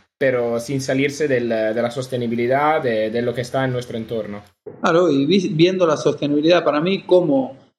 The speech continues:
Speaker 2: el consumo local que va a hacer que ese productor siga haciendo ese producto, que va a hacer que esa tierra siga siendo fértil, que va a hacer que tu economía,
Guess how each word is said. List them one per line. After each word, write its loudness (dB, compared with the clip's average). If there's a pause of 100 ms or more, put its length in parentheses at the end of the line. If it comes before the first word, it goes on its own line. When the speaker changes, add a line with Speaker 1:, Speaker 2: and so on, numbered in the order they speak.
(100)
Speaker 2:
el 4
consumo 2
local 2
que 4
va 6
a 4
hacer 2
que 4
ese 2
productor 4
siga 2
haciendo -2
ese -4
producto, -8
que -6
va 2
a 2
hacer -2
que -10
esa 0
tierra 0
siga -2
siendo -10
fértil, 2 (420)
que 4
va 6
a 2
hacer 2
que 2
tu 0
economía, 0